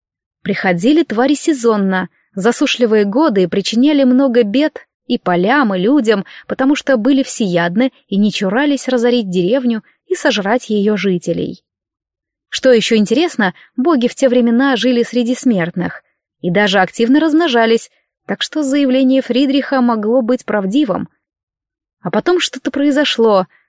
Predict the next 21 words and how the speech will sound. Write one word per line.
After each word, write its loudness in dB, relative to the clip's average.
в -4
один 2
день 2
исчезли -2
боги -2
и -6
твари. -4
Вот -2
тут -4
началось -2
интересное. -4
Ева 0
задумчиво 0
потерла -2
глаза. 0
Забавно, 0
как -8
причудливо 0
тасуется -4
колода 2
истории. 0